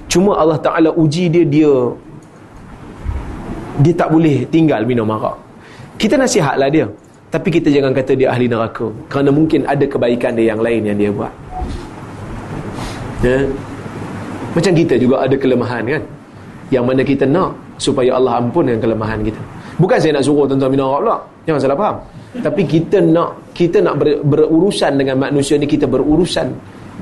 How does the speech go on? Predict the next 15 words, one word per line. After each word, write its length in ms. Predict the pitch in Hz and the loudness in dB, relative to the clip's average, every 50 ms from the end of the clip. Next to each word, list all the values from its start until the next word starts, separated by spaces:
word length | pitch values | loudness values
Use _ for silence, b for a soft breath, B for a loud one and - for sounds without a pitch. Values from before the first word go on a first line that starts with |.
| 127 123 - - - - - - - - | 0 0 0 -2 -6 -12 -14 -12 -6 -2
kita 240 | 160 - 175 156 - - | 0 2 2 2 2 2
anggap 320 | 147 151 160 170 - - | 2 2 2 0 0 0
dia 80 | 143 135 | 2 2
manusia. 480 | 117 120 123 131 127 123 - 123 95 - - - - - - - - - - - - - - - | 2 0 0 -2 -2 -2 0 -2 -2 -2 -6 -12 -16 -16 -18 -18 -18 -16 -16 -16 -16 -8 -4 -2
Bukan 180 | 139 151 139 | -2 0 0
malaikat. 460 | - 117 113 120 113 110 120 123 - - - - - - 147 | 0 -2 -2 -2 -2 -2 -2 -4 -6 -6 -10 -12 -2 0 2
Yang 140 | 160 156 156 | 2 2 2
mana 140 | 156 160 160 156 | 2 0 0 0
ada 180 | 160 160 151 156 | 0 2 2 2
kelemahan. 480 | 151 147 139 135 127 131 131 151 147 | 2 2 0 0 0 -2 -4 -6 -6
Seperti 400 | 139 131 - - - 254 247 240 | -6 -4 -4 -2 0 0 0 2
mana 240 | 240 247 254 247 214 | 2 2 2 2 2
kita 300 | - - - - 120 127 | 2 0 0 0 0 0
ada 100 | 131 123 | 0 0
kelemahan. 460 | 117 - 113 110 104 104 98 - - | 0 0 0 -2 -2 -4 -6 -10 -12